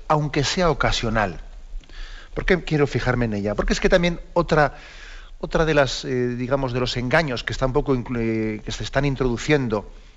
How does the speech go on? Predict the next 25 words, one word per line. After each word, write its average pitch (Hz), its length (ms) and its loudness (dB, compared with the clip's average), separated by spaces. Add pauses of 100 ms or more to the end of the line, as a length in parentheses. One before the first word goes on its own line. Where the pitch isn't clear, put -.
(440)
en 120 100 0
nuestra 120 280 0
cultura, 127 580 2 (360)
en 113 140 -4
esta 131 160 2
especie 131 300 0
de 123 100 4
lax-, 117 380 2
laxitud, 123 720 0
¿no? 120 100 2
de 113 80 0
una 120 140 4
moral 113 480 4
laxa, 139 360 2
de 113 60 -2
esa 123 160 -2
manga 120 320 2
ancha 127 320 0
que, 110 420 -2
tan 127 200 0
grande, 123 320 2
¿no? 110 100 -2
que 110 80 -4
estamos 120 260 0
estableciendo, 123 680 0